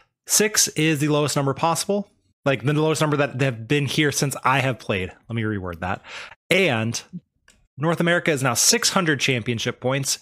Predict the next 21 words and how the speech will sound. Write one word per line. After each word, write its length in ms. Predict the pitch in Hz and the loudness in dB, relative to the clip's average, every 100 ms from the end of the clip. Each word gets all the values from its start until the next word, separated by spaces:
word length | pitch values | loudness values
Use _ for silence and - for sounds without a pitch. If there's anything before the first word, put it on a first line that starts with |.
| - | -8
Europe 400 | 131 156 151 - | -2 0 0 -2
is 260 | 139 135 - | -2 0 0
five 320 | - 185 175 | 2 2 0
hundred. 420 | 143 127 131 131 - - - - | -2 0 0 -2 -6 -18 -18 -4
LATAM 600 | 139 151 151 147 143 151 | 0 2 2 2 0 -2
and 180 | 135 135 | -6 -2
Oceania 720 | 139 127 156 147 143 143 139 - | -2 0 2 2 2 0 0 -2
are 260 | 127 127 127 | -2 0 0
some 260 | - 143 139 | 0 0 0
other 260 | 156 151 131 | 0 0 0
number 360 | 123 117 120 | -2 -2 -2
that 120 | 117 | -2
I 100 | 117 | -2
don't 280 | 113 135 120 | -2 -4 -2
know 160 | 123 123 | -4 -2
off 240 | 110 117 | -2 -4
the 100 | - | -8
top 220 | 101 101 | -8 -10
of 80 | 95 | -10
my 100 | 101 | -8
head. 320 | 139 185 180 | 0 0 0